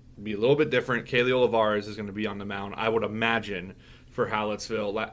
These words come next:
uh, last night, she was not out there. Um, if, if Kaylee goes out there and pitches her game,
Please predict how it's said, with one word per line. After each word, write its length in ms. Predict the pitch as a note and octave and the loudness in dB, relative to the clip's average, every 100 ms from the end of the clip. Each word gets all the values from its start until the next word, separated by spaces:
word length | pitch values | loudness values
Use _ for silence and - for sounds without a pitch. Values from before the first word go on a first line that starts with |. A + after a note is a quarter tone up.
| - | -8
uh, 260 | A2+ A2 G#2 | -2 -2 0
last 320 | A2 G#2+ - | -2 -4 -4
night, 240 | A#2 G#2+ | -4 -2
she 120 | G#2+ A#2+ | -4 -4
was 200 | A2+ A2 | -4 -4
not 160 | G#2+ | -4
out 200 | G#2 G2+ | -4 -4
there. 300 | A2 G#2 G2+ - - - - - | -2 -2 -4 -10 -20 -20 -20 -4
Um, 640 | B2+ A#2 A2+ G#2+ G#2+ G2+ - - - - - - - - - | -2 0 -2 -4 -6 -10 -18 -20 -20 -20 -20 -20 -20 -20 -2
if, 220 | C#3 C3+ - | 0 0 -2
if 160 | - C#3 | 0 2
Kaylee 240 | D3 C#3+ | 4 4
goes 140 | C3 B2+ | 4 2
out 140 | A#2+ | 0
there 160 | B2+ A#2 | 2 0
and 100 | G#2+ | 0
pitches 300 | A#2 A2+ - | -4 -4 -2
her 120 | A#2 | -2
game, 420 | G#2 G#2 G#2+ A#2 | -2 -4 -6 -6